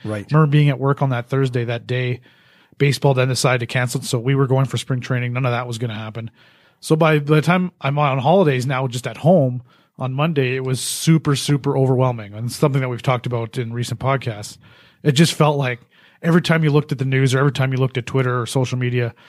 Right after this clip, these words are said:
Speaker 2: something else was happening, and it was, the numbers were increasing, and you're just like, "What is going on?"
Speaker 1: Yeah.
Speaker 2: And then it was slowly, everything was slowly, now everyone's at home.
Speaker 1: Right.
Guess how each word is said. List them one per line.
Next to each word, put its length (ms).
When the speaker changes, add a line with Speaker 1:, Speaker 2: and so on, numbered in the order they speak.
Speaker 2:
something 300
else 220
was 100
happening, 420
and 80
it 60
was, 160
the 100
numbers 360
were 260
increasing, 560
and 80
you're 80
just 100
like, 100
"What 360
is 140
going 280
on?" 300
Speaker 1:
Yeah. 180
Speaker 2:
And 100
then 80
it 40
was 120
slowly, 340
everything 280
was 140
slowly, 400
now 140
everyone's 340
at 60
home. 220
Speaker 1:
Right. 300